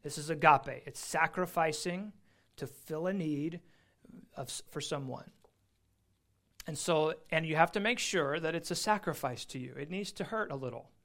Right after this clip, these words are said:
<laughs> It's agape. So I hated the thought of that.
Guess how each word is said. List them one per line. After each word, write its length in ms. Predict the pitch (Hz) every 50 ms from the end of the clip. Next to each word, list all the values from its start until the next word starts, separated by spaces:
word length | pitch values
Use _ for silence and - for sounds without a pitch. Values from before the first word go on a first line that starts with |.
| _ - - - -
<laughs> 220 | - - - 131 - _ - - - - - - - - - - - - - - - _ _
It's 160 | - - -
agape. 680 | - 170 147 143 190 247 247 - - 123 - - - - _ _ _ _ _ _ _ _ _ _ _ _ _ _ _ - _ _ _ _ - - - - - - _ _
So 160 | - - 147
I 80 | 151
hated 840 | 143 127 - - - - - - - 240 269 311 311 254 208 151 127
the 80 | 135
thought 300 | 123 - - 139 120 117
of 120 | 113 107 -
that. 240 | - - - - -